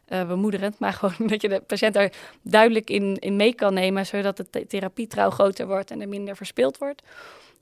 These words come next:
Ehm, of ook hoe je er zelf mee omgaat. Dat als je lidocaïne gebruikt, dat je het niet door de gootsteen spoelt, want dan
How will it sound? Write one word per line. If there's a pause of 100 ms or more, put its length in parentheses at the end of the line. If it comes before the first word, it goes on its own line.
Ehm, (120)
of
ook
hoe
je
er
zelf
mee
omgaat.
Dat
als
je
lidocaïne
gebruikt,
dat
je
het
niet
door
de
gootsteen
spoelt,
want
dan